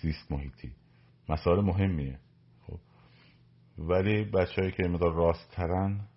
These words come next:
مثلاً جمهوری خواها و اینا، خیلی درگیر این مسائل نیستن. یا مثلاً،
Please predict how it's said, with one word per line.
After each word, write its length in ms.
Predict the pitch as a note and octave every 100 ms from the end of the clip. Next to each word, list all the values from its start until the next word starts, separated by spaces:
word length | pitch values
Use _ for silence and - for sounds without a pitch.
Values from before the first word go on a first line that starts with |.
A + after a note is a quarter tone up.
| _ _ _ _ _ _ -
مثلاً 280 | D2 D#2 D#2 D2 - -
جمهوری 280 | E2 D#2 D2+
خواها 360 | - D2 D2 D2+
و 100 | D2
اینا، 200 | D#2+ F2+
خیلی 360 | - D2+ D2+
درگیر 420 | E2 D#2 C#2+ D2+
این 120 | E2+ D#2+
مسائل 440 | D2 - D2 C#2+
نیستن. 400 | C2+ - - - - _ _ _ _ _ _ _ - _ _ _ _ _ -
یا 100 | C#2+
مثلاً، 600 | D2 - D2+ D#2 D#2+ D2+